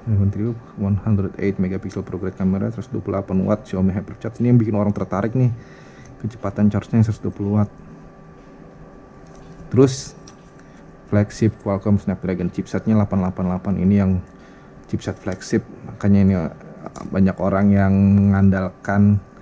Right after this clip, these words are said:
chipset dari Qualcomm Snapdragon ini karena flagship. Wah, warnanya gue demen banget nih, warna putih.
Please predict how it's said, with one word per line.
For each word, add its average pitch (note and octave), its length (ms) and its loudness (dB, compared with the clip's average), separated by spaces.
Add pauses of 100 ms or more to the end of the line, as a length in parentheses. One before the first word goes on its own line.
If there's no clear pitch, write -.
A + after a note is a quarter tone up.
(300)
chipset G#2+ 400 -6
dari F#2 160 -6
Qualcomm F#2 480 -6
Snapdragon F#2 480 -6
ini G2 160 0
karena G#2 400 2 (1120)
flagship. G2+ 400 -2 (720)
Wah, C3+ 160 0
warnanya G2+ 320 2
gue G#2+ 80 4
demen G#2 160 2
banget G2+ 240 -2
nih, A2+ 80 2
warna F#2+ 160 2
putih. G#2 320 -8